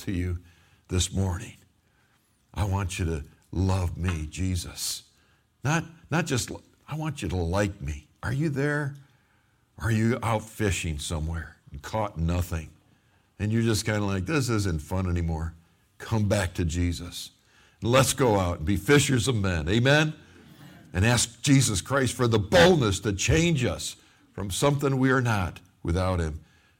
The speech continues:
But with Christ, with the Holy Spirit, we can be witnesses and go into all the world and preach the gospel. Let's pray. Father, oh, thank you for this beautiful story. Oh, the wonder of your grace.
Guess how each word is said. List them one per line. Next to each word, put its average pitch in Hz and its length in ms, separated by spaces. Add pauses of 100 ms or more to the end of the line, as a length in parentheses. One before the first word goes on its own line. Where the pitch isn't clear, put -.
(200)
But 82 100
with 85 200
Christ, 101 560
with 85 180
the 82 80
Holy 113 300
Spirit, 92 440 (320)
we 95 100
can 87 200
be 90 180
witnesses 87 760 (260)
and 92 140
go 101 140
into 92 120
all 104 200
the 107 80
world 87 240
and 85 100
preach 87 260
the 73 100
gospel. 60 480 (220)
Let's 69 180
pray. 62 320 (1080)
Father, 90 480 (1000)
oh, 104 340 (100)
thank 113 260
you 107 100
for 98 200
this 95 220
beautiful 117 480
story. 80 580 (2000)
Oh, 104 220
the 101 100
wonder 117 380
of 110 120
your 123 100
grace. 92 680